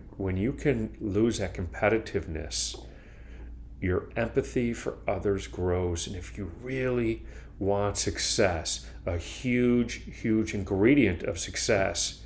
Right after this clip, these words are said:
is empathy, right? I talk about this pretty, pretty often, and that, you know, the ingredients to success, empathy, you know,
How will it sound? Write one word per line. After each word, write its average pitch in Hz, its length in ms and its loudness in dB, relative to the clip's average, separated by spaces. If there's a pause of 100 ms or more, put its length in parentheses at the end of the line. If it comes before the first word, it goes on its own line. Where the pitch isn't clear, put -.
(640)
is 101 320 0
empathy, - 680 -6 (880)
right? 85 320 -2 (500)
I 110 60 4
talk 127 300 2
about 87 320 2
this 90 240 -2
pretty, - 460 -2
pretty 107 340 0
often, 85 400 0
and 85 140 -2
that, 92 240 2 (140)
you 113 120 0
know, 90 100 2
the 85 140 0
ingredients 90 500 0
to 95 80 -2
success, - 560 -4 (320)
empathy, 110 920 6 (360)
you 90 80 -4
know, 78 240 -6